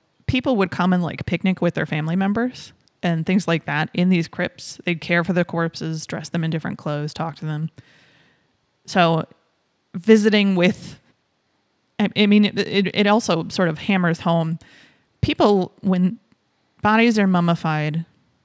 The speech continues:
and they, people, you know, their descendants know that this is happening, a lot of times they'll wanna interact with the bodies. And so when they, people who are mummified are moved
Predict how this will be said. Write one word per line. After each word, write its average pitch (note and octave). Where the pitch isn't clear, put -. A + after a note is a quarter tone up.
and F3
they, E3+
people, F3
you F3+
know, E3
their E3+
descendants E3+
know E3
that F3
this G3+
is G#3+
happening, A#3+
a F#3
lot F3
of G#3+
times A#3
they'll A3
wanna G#3
interact F#3
with F3+
the F3+
bodies. F3
And G3
so F3
when F3+
they, E3
people G3+
who F3+
are F3
mummified E3+
are C#3+
moved F3